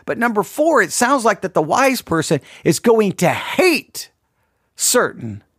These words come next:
things. What things should you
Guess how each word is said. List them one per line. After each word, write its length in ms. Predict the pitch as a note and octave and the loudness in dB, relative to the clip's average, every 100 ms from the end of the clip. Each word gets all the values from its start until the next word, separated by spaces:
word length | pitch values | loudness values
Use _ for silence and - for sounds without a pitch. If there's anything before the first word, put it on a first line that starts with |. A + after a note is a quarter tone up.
| _ _ | _ _
things. 840 | - D3 G#2 - G2+ _ - - _ _ _ _ _ _ _ _ _ _ _ _ _ _ _ _ _ _ _ _ _ _ _ _ _ _ _ _ _ _ _ _ | -6 -4 -4 -14 -20 _ -20 -20 _ _ _ _ _ _ _ _ _ _ _ _ _ _ _ _ _ _ _ _ _ _ _ _ _ _ _ _ _ _ _ _
What 480 | - D3+ C4 F4 - | -6 2 2 2 -4
things 1000 | - - C4 F3 A2 B2 D#3 D#3 - - _ _ _ _ _ _ _ | -8 0 2 0 -4 -8 -10 -10 -12 -14 _ _ _ _ _ _ _
should 580 | - - - G3+ F#3 C3 | -12 -8 -2 2 2 2
you 600 | B2+ A3+ B3 A3+ D#3+ | 2 2 4 2 0